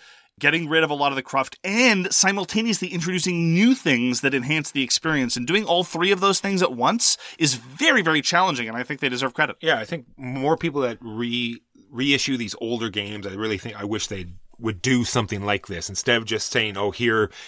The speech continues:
Speaker 2: is this older game republished again." I wish they would modify it and bring it more up to date, because a lot of these games you can, you know, find them on the secondary market. It's not that big a problem. If you're going to republish a game,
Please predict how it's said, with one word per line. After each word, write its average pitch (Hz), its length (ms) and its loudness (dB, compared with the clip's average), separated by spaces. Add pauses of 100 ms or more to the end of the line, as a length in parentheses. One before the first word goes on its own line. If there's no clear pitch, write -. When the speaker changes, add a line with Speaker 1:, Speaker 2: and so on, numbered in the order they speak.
(120)
Speaker 2:
is 104 160 -6
this 107 220 -2
older 113 320 0
game 104 280 0
republished 110 600 -2
again." 98 320 -6
I - 20 -10
wish 95 220 -8
they 101 120 -6
would 95 220 -10 (580)
modify 120 520 0
it 98 120 -8
and 95 120 -12
bring 104 160 -6
it 95 40 -12
more 101 220 -2
up 95 80 -2
to - 120 -12
date, 95 260 -8
because 113 260 -8
a 123 40 -2
lot 170 100 2
of 175 80 -2
these 135 100 -2
games 104 280 -4
you 87 40 -10
can, 92 300 -10
you 95 100 -12
know, 90 80 -8
find 110 300 0
them 98 80 -4
on 98 80 -6
the 90 40 -10
secondary 92 380 -6
market. 95 320 -4
It's - 140 -8
not 156 160 2
that 101 120 0
big 110 140 -4
a 90 60 -6
problem. 92 340 -4
If 101 160 -10
you're 147 80 -2
going 165 160 2
to 139 80 2
republish 110 500 0
a 113 40 -4
game, 117 300 -2